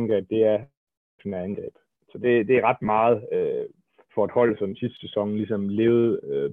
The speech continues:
på nærmest ikke at spille stationært angrebsspil, at man li-, virkelig bare vil have så mange boldbesiddelser som overhovedet muligt. Altså, det har jo lige været deres métier, øh, og deres sådan, øh, strategi, at de ved, de er det bedste hold på papiret. Øh,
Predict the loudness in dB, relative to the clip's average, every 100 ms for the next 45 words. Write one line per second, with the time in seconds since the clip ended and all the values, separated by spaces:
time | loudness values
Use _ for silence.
0 | -2 -2 0 -2 -2 -4 -4 -2 0 2
1 | 2 0 -4 -4 -6 -4 -6 -6 -8 -8
2 | -12 -12 -6 -6 -2 -2 -2 -2 0 0
3 | -2 -6 _ _ _ _ -4 -2 0 2
4 | 2 4 4 2 0 -4 -4 -4 -6 -2
5 | 0 2 2 0 -2 -2 -2 -4 0 2
6 | 4 2 -2 -8 _ _ -4 0 0 -2
7 | -4 2 2 0 _ _ _ _ -2 0
8 | 2 0 -2 -6 -14 _ _ _ _ _
9 | -6 -2 -2 -2 -6 -6 -6 -10 -14 _
10 | _ _ -10 -8 -6 -4 -4 -2 -2 -2
11 | _ _ _ _ -8 -8 -8 _ _ _
12 | _ 2 6 6 4 -4 _ _ _ -2
13 | 0 2 0 0 0 0 -4 _ -16 -6
14 | -4 -4 -6 _ _ -10 -8 -10